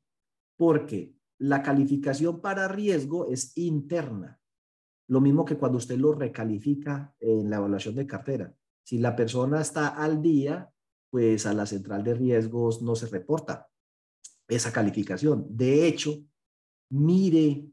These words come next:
en el tema de pérdida esperada, en el anexo, no estoy seguro creería que es en el anexo dos, sí, en el anexo dos. Vaya hacia la parte final y busque homologación,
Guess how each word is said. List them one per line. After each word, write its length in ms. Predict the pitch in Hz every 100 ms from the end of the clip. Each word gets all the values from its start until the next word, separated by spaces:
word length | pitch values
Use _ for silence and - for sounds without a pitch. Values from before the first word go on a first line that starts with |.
| _ _
en 200 | 120 113
el 120 | 104
tema 260 | 117 131 147
de 80 |
pérdida 420 | - 123 120 139 117
esperada, 720 | - 107 110 113 117 - _ _ _ _ _ _ _ _ _ _ _
en 240 | 165 156
el 160 | 139 120
anexo, 800 | 117 120 131 131 - 156 180 - _ _ _ _ _ _
no 120 | 131
estoy 220 | 131 156
seguro 540 | 147 151 165 160 - _ _ _ _ _ _ _ _ _ _ -
creería 320 | 104 110 131
que 80 | 147
es 60 |
en 100 | 147
el 80 | 139
anexo 680 | 107 107 104 - 151 147 -
dos, 680 | 131 131 180 143 - - -
sí, 200 | - 151
en 60 | 107
el 100 | 101
anexo 260 | 110 -
dos. 320 | 135 107 - _ _ _ _ _
Vaya 240 | 135 147 170
hacia 220 | 165 135
la 280 | 120 117 -
parte 440 | 190 208 - 202
final 420 | 190 175 208 208 -
y 100 | 131
busque 500 | 127 127 160 - -
homologación, 1300 | 151 175 185 175 175 165 165 165 156 151 - 131 78